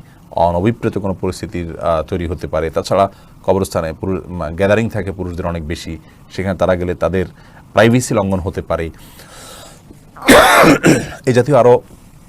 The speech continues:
অনেক কারণের ভিত্তিতে মহিলাদের কবর জিয়ারতের ব্যাপারে জমহুর বা সংখ্যাগরিষ্ঠ উলামারা নিরুৎসাহিত করেন। ফোকাহে আহনাফ এর বিশুদ্ধ মত অনুযায়ী, ফতোয়া, এ ফতোয়া অনুযায়ী, আহ, মেয়েরা কবর জিয়ারত করতে পারবে। পুরুষদের জন্য কবর জিয়ারত করা মুস্তাহাব,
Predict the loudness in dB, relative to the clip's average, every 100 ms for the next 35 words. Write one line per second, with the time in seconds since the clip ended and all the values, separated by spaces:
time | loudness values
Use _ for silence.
0 | -18 -18 -2 2 2 4 4 4 2 -6
1 | -6 -4 -4 -6 -4 -2 -2 -2 -4 -2
2 | 0 0 -2 -2 -4 -4 -8 -6 -6 -8
3 | -10 -14 -8 -6 -4 -4 -4 -6 -8 -8
4 | -6 -6 -6 -6 -6 -8 -10 -10 -10 -4
5 | 2 2 2 -20 -20 -20 -20 -20 -20 -20
6 | -20 _ -2 0 2 2 2 2 2 0
7 | 0 -4 -8 -4 -4 -4 -6 -4 -4 -2
8 | -2 -2 -4 -6 -6 -8 -8 -6 -6 -6
9 | -6 -4 -6 -4 -6 -8 -6 -6 -6 -8
10 | -6 -6 -6 -12 -20 -20 -20 -12 -6 -4
11 | -4 -4 -4 -4 -2 -2 -2 -2 -4 -4
12 | -6 -8 -10 -14 -12 0 2 2 -4 -14
13 | -6 -6 -4 -8 -6 -4 -4 -2 -6 -2
14 | -2 -2 -4 -2 -2